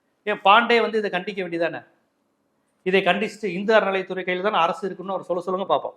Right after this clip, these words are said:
"அரசு கட்டுப்பாட்டில் தான் இந்து அறநிலையத்துறை இருக்கணும், இல்லைன்னா இவர் தான் ரொம்ப அசிங்கமாயிரும், கடவுளை எப்படியாவது காப்பாத்துங்க, ஸ்டாலின் உடனடியா நடவடிக்கை எடுங்க" அப்படின்னு பேச சொல்லுங்க பார்ப்போம், பேச மாட்டாங்க. ஆனா அனைத்து ஜாதி அர்ச்சகர் ஆகக்கூடாதுன்னு பேச சொல்லுங்க,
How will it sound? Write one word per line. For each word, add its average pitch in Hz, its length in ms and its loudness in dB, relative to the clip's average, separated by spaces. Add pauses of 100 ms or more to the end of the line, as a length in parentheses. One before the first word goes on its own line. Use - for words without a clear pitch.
"அரசு 180 320 0
கட்டுப்பாட்டில் 180 440 -2
தான் 185 140 -4
இந்து 175 160 -6
அறநிலையத்துறை 165 400 -6
இருக்கணும், 156 280 -8
இல்லைன்னா 175 180 -6
இவர் 165 140 -2
தான் 170 200 -4 (260)
ரொம்ப 180 200 -2
அசிங்கமாயிரும், 151 600 -6 (200)
கடவுளை 208 320 4
எப்படியாவது 196 340 0
காப்பாத்துங்க, 175 500 -2
ஸ்டாலின் 196 440 0 (480)
உடனடியா 220 400 2
நடவடிக்கை 196 440 0
எடுங்க" 170 200 -4
அப்படின்னு 170 300 -6
பேச 196 200 -2
சொல்லுங்க 180 260 -10
பார்ப்போம், 175 260 -6
பேச 170 240 -6
மாட்டாங்க. 127 280 -14 (760)
ஆனா 214 140 2
அனைத்து 214 300 -2
ஜாதி 214 240 -2
அர்ச்சகர் 196 460 -4
ஆகக்கூடாதுன்னு 214 520 2
பேச 190 180 -6
சொல்லுங்க, 190 280 -10